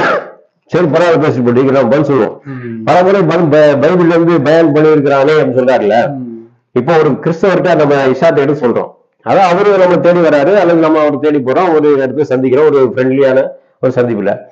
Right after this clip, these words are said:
Speaker 1: அப்ப நம்ம இஸ்லாத்தை எடு-, குர்ஆனை எடுத்து சொல்றோம், அஹ், நபி ஸல்லல்லாஹு அலைஹி வஸல்லம் ஹதீஸை எடுத்து சொல்றோம். உடனே அவர் மறுக்கிறார். என்ன சொல்றாரு? "பாய், இந்த குர்ஆன்றது உங்க வேதம் பாய், இதை நாங்க வேதம் ஏத்துக்கிட்டா பிரச்சனையே இல்லையா, நாங்க முஸ்லீம் ஆயிடுவோம்.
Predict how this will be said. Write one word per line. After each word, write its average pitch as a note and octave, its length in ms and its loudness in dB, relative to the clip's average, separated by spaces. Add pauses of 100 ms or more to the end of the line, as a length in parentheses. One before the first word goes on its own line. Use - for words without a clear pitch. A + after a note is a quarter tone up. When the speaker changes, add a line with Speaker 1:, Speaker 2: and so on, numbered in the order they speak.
(180)
Speaker 1:
அப்ப E3+ 200 -2
நம்ம F3+ 180 0
இஸ்லாத்தை E3+ 400 0
எடு-, D3+ 460 2
குர்ஆனை F#3 380 2
எடுத்து D#3 300 0
சொல்றோம், C3 260 -2
அஹ், C#3 340 2
நபி D3+ 140 0
ஸல்லல்லாஹு D#3 300 0
அலைஹி C3+ 160 -2
வஸல்லம் C3 180 -2
ஹதீஸை C3 320 -2
எடுத்து G#2+ 220 -2
சொல்றோம். G2+ 180 -6
உடனே F3+ 200 0
அவர் D#3 160 0
மறுக்கிறார். A#2+ 420 -4 (220)
என்ன C#3 160 -2
சொல்றாரு? C3 360 0 (840)
"பாய், C3 200 0 (240)
இந்த G#2 120 -6
குர்ஆன்றது D3+ 640 0
உங்க C#3 160 0
வேதம் C3+ 300 2
பாய், G#2+ 220 0 (500)
இதை D3 160 0
நாங்க C#3+ 240 2
வேதம் D#3+ 340 2
ஏத்துக்கிட்டா D#3 420 0
பிரச்சனையே D3 380 -2
இல்லையா, C3+ 220 -2
நாங்க C#3 220 0
முஸ்லீம் C#3 280 -2
ஆயிடுவோம். A2+ 400 0